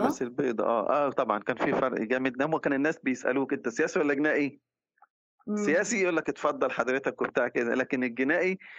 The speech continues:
Speaker 1: آه، كانوا بيعاملوه معاملة قاسية جدًا. آه، وأنا شفت حوادث والله بعناية على الطريق السريع. آه، الأولاد دول كانوا بيمشوا زي المجانين كده. آه، زي شفت، لا مؤاخذة في التعبير،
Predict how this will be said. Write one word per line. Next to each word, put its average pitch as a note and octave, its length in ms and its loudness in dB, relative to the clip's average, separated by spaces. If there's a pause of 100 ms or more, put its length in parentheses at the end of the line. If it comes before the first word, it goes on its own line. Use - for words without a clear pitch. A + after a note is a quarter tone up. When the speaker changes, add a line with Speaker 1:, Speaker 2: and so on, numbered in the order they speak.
(180)
Speaker 1:
آه، B2+ 180 2
كانوا B2+ 280 0
بيعاملوه B2 380 0
معاملة B2 400 0 (500)
قاسية A#2+ 440 0
جدًا. B2+ 440 -2 (580)
آه، A#2 280 2
وأنا A#2+ 580 0
شفت D3+ 300 -4
حوادث B2+ 520 0
والله A#2 200 0
بعناية A#2+ 520 0 (280)
على G#2 180 0
الطريق A#2+ 320 -2
السريع. A#2 460 0
آه، G#2 340 0 (560)
الأولاد A2+ 380 0
دول C3+ 120 0
كانوا A#2+ 220 -6
بيمشوا D3 520 0
زي C#3 280 2
المجانين B2 580 0
كده. D#3+ 340 -2 (720)
آه، A#2 140 2
زي C#3+ 560 2
شفت، D3+ 320 -8
لا B2+ 220 0
مؤاخذة A#2+ 540 -2
في A#2 80 -20
التعبير، A#2 420 -2